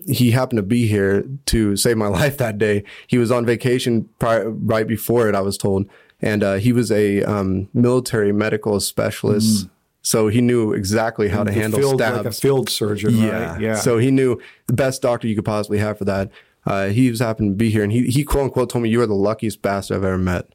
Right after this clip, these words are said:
Speaker 1: This is someone that's been on the war zone, you know, this is someone that's, like, seen the worst. And he straight told me that. Um,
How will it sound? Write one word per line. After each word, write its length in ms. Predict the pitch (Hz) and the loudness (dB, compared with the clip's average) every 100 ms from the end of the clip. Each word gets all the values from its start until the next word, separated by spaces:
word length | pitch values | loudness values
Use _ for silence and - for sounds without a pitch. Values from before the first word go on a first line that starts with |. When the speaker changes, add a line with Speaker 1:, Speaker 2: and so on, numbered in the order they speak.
| _ _ _ _ | _ _ _ _
Speaker 1:
This 140 | 143 156 | 0 0
is 80 | 180 | 0
someone 220 | 214 170 | 2 2
that's 80 | 117 | 2
been 180 | 143 | 0
on 120 | 151 127 | 0 0
the 240 | 107 98 | 0 -2
war 720 | 113 113 117 123 135 110 95 - - 117 | -4 -4 0 0 0 0 -4 -8 -6 -2
zone, 280 | 117 110 98 | 0 -2 0
you 80 | 110 | 0
know, 100 | 117 | 0
this 140 | 123 147 | 0 0
is 80 | 156 | 0
someone 180 | 156 | 0
that's, 140 | 127 110 - | -2 -2 -4
like, 220 | 110 107 | -4 -4
seen 460 | - - 139 131 123 | -10 -2 2 2 2
the 100 | 110 | 0
worst. 560 | 107 113 113 92 - _ - - _ | 0 0 0 -4 -12 _ -20 -20 _
And 180 | - 104 | -4 0
he 60 | 117 | -2
straight 260 | - 113 | 0 -4
told 200 | - 113 | -2 -2
me 80 | 98 | 0
that. 280 | 87 85 - | -2 -4 -4
Um, 360 | 113 107 101 | -2 0 -2